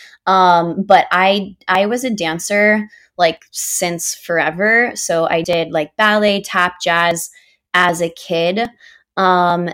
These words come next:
and so that was always more of a solo thing. I never did, like, the dance team,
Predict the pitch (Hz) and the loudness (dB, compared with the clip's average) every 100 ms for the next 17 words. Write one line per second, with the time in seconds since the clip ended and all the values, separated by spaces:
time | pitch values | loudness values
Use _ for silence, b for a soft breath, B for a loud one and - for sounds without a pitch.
0 | - 190 180 190 175 170 - 196 - - | -4 -2 0 0 0 0 -8 -2 0 2
1 | 247 262 262 285 262 214 208 208 202 175 | 2 2 2 2 0 2 4 2 2 -2
2 | - - 170 180 196 202 254 262 196 180 | -4 -2 0 2 2 0 -4 -2 -2 -2
3 | 175 185 180 175 180 170 - 180 175 165 | 0 -2 0 0 0 -2 -4 -4 -2 -4
4 | - - - - 180 175 185 233 254 247 | -6 -12 -12 -10 -6 -4 -2 -2 -2 -10